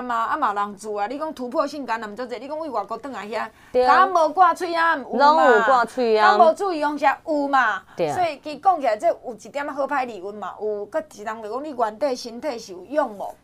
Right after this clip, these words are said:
Speaker 2: 对啊。
Speaker 1: 反正来讲，这甲倒转来这个政治也共款。你拄仔咧讲严宽宏，因兜咱甲变干的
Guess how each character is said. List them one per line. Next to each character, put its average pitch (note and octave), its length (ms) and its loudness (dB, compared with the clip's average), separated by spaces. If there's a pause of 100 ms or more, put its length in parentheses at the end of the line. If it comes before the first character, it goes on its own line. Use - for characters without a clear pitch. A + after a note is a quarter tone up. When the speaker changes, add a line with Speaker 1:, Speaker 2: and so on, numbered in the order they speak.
(220)
Speaker 2:
对 F3+ 120 0
啊。 D#3 200 -8
Speaker 1:
反 D4 160 -2
正 F#4+ 140 -2
来 C#4 140 0
讲， D#4+ 180 2
这 F4 140 0
甲 E4+ 100 2
倒 E4 260 2
转 D4 140 -4
来 A#3 140 -6
这 B3+ 160 -8
个 A#3 80 -6 (260)
政 C#4+ 260 -6
治 G#3+ 120 -16
也 F3 160 -8
共 D3 120 -14 (160)
款。 G3+ 240 -6 (460)
你 F#4+ 100 -4
拄 - 40 -4
仔 F4+ 140 6
咧 D#4+ 120 0
讲 D#4+ 180 -2
严 B3 220 0
宽 A#3 260 -6
宏， G3+ 360 -10
因 C4+ 240 -10
兜 C#4+ 200 0
咱 E4 160 -2
甲 C4 120 0 (120)
变 B3 320 -4
干 A#3+ 300 -2
的 A#3+ 80 -10